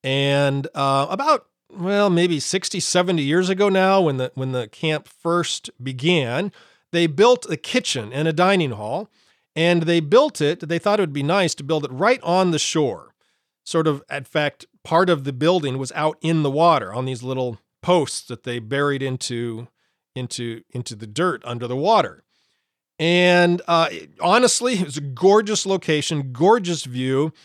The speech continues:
You'd sit there and you'd eat, and you could look out over the lake. And, uh, many years I worked in the kitchen there, and it was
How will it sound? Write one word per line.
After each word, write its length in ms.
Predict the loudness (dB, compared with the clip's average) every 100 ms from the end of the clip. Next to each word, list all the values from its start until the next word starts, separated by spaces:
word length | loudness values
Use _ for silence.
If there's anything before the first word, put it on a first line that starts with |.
| _ _ -16
You'd 260 | -10 -6
sit 300 | -2 0 2
there 200 | 4 4
and 140 | 4 0
you'd 200 | -4 -6
eat, 340 | -2 0 0 -4
and 120 | -8
you 60 |
could 160 | -8 -4
look 200 | -4 0
out 200 | 2 4
over 200 | 2 -2
the 100 | -6
lake. 440 | 0 2 2 0 -6
And, 420 | -6 -4 -6 -10 -16
uh, 140 | -20 -20 -20 -14
many 300 | -6 -2 -2
years 260 | 0 2 2
I 100 | 0
worked 260 | -2 -4
in 80 | -8
the 100 | -8
kitchen 420 | -4 -4 0 2
there, 240 | 6 4 2 -4 _ _
and 60 | -6
it 60 | -4
was 220 | -4